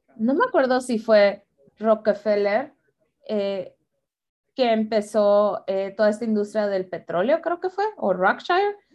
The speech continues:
Bueno, estaba pensando en esa persona y luego cuando escuché su nombre, fue como que salieron todas esas connotaciones, por ejemplo, esos dos nombres que mencionaste, ¿no? O sea, muy famosos.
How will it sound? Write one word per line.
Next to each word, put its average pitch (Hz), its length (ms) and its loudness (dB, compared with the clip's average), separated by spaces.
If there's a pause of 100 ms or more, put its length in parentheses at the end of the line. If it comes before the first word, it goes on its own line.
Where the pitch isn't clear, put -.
(200)
Bueno, 233 380 -2
estaba 330 360 2
pensando 285 340 0
en 247 60 0
esa 240 240 -2
persona 208 560 -4
y 240 140 -2
luego 226 400 -2
cuando 208 800 0
escuché 220 400 -6
su 214 140 -4
nombre, 233 600 0 (840)
fue 254 180 -2
como 254 240 -2
que 220 340 -4
salieron 214 320 4
todas 208 200 0
esas 202 260 -2
connotaciones, 196 1040 -2
por 208 180 0
ejemplo, 185 520 -2 (960)
esos 269 420 4
dos 254 200 4
nombres 254 420 2
que 254 120 0
mencionaste, 208 1000 -2
¿no? 220 460 -2
O 214 60 -2
sea, 196 500 0
muy 247 160 -4
famosos. 185 720 -8